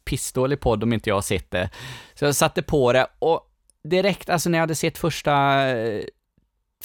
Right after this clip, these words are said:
fem minuterna på N X T så bara kände jag, "Ah, men det här är inga problem. Jag kan plöja igenom de här två timmarna också."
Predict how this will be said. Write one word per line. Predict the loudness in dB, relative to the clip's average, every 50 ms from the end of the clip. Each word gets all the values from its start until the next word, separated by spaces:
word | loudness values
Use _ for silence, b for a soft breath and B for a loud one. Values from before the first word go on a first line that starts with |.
| -16 -8 0
fem | 2 2 4 4
minuterna | 4 2 2 2 0 0 -2 -2 -2
på | 0 0 2
N | 2 2
X | 0 -2 -2
T | -2 -2 0
så | 0 -2 -2
bara | 0 2 2 2 2
kände | 2 0 0 0 -2
jag, | -2 -2
"Ah, | -2
men | -2 -2 -2 -2 -2
det | -2
här | 0 0 2 2
är | 2 2
inga | 2 2 2 2 0
problem. | 0 -2 -2 -2 0 0 2 2 2 2 2
Jag | 0 0 -2
kan | -2 -4 -4
plöja | -2 0 2 2 4 4 4
igenom | 4 4 2 2 2 2 2
de | 2 2
här | 2 0 0
två | -2 -2 -2 -2 0
timmarna | 0 0 0 0 0 0
också." | -2 -2 -6